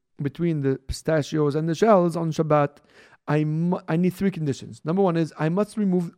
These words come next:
what I want from what I don't want.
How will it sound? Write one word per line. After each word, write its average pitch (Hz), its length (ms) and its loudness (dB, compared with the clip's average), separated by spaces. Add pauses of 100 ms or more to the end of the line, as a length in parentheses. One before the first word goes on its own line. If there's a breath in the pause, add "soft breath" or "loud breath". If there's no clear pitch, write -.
(280)
what 160 280 4
I 156 160 4
want 202 600 4
from 156 180 -4
what 147 120 -2
I 143 80 0
don't 139 220 -2
want. 123 340 -10